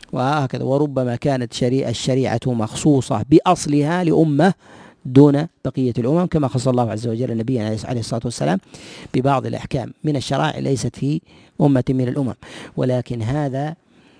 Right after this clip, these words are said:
لا يعني أن جنس تلك الشعيرة، الشريعة ليس في بقية الأمم. ومن ذلك الطهورية،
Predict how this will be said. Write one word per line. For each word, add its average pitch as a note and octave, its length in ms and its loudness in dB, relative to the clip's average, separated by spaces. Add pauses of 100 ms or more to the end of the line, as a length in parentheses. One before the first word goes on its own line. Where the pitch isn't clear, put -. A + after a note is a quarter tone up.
(160)
لا D3 220 -4
يعني D3 460 -6 (720)
أن B2+ 420 -6
جنس D#3+ 460 2 (600)
تلك D3 240 -2
الشعيرة، B2 680 0
الشريعة D3+ 580 2 (480)
ليس D3 380 0
في B2 140 2
بقية B2 320 -2
الأمم. C3+ 260 0 (920)
ومن B2 140 -8
ذلك C#3 280 -4
الطهورية، B2+ 760 0